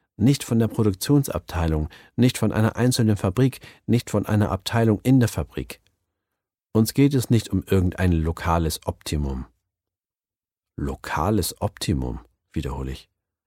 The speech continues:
Jonah seufzt. „Ich muss Ihnen das ein anderes Mal erklären.“ „Aber Jonah, das reicht doch nicht“, sage ich. „Selbst wenn ich es schaffe, das Ziel mit Hilfe dieser Kennzahlen auszudrücken,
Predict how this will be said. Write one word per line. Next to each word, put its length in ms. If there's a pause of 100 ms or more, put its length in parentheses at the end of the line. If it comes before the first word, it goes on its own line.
(420)
Jonah 280
seufzt. 440 (920)
„Ich 460
muss 480
Ihnen 200
das 160
ein 180
anderes 400
Mal 180
erklären.“ 480 (1120)
„Aber 160
Jonah, 320
das 200
reicht 240
doch 100
nicht“, 280
sage 240
ich. 180 (180)
„Selbst 360
wenn 100
ich 120
es 120
schaffe, 320
das 220
Ziel 240
mit 180
Hilfe 300
dieser 240
Kennzahlen 480
auszudrücken, 760